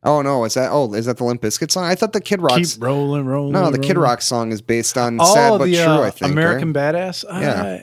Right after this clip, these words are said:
Speaker 2: yeah. Okay, I got it. Yeah.
Speaker 1: Yeah. That, you know.
Speaker 2: Yeah, I don't know. I just think Undertaker's coming out in street
Speaker 1: Right.
Speaker 2: fight action and, uh,
Speaker 1: Under-, this match is definitely happening for sure.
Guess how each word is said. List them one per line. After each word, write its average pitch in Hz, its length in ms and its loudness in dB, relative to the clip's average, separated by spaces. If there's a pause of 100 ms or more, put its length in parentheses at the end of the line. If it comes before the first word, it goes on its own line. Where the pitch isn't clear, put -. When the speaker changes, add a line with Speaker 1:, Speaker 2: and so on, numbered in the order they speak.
Speaker 2:
yeah. 202 500 -10
Okay, 139 160 -4
I 127 120 -4
got 107 160 -8
it. - 120 -16
Yeah. 131 180 -2
Speaker 1:
Yeah. 92 160 -2 (420)
That, 117 320 -4 (100)
you - 120 -10
know. 98 180 -6 (280)
Speaker 2:
Yeah, 160 320 2
I 180 40 0
don't 202 100 -2
know. 190 140 0
I 160 180 2
just 180 260 -8
think 175 220 0
Undertaker's 160 540 -2
coming 156 240 0
out 147 180 0
in 127 80 -12 (240)
street - 300 0
Speaker 1:
Right. 107 120 2
Speaker 2:
fight 147 200 2
action 143 400 -2
and, 131 180 -2
uh, 120 320 -4
Speaker 1:
Under-, 185 300 0
this 170 340 -2
match 170 260 -2
is 139 120 -6
definitely 123 520 0
happening 104 600 -2
for 113 540 -2
sure. 95 600 -4